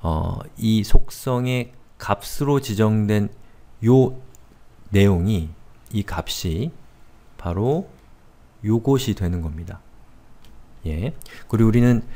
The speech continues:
그 파일을 선택하는 이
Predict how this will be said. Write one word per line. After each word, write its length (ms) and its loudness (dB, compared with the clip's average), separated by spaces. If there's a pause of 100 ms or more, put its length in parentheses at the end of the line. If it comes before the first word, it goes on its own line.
(240)
그 280 -2
파일을 380 4
선택하는 800 0 (680)
이 160 -4